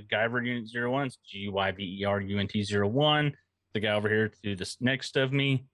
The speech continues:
And, uh, I stream under K sig. That's K underscore S I G. We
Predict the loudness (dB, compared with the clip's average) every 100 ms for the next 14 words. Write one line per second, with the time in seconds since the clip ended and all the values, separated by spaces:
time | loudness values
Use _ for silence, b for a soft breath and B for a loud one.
0 | _ _ _ -4 -2 2 2 2 2 2
1 | 0 0 0 2 2 0 0 -2 -2 0
2 | 0 -2 -4 -2 -2 -2 -6 -2 0 0
3 | 0 0 0 -4 -4 0 2 2 2 0
4 | -2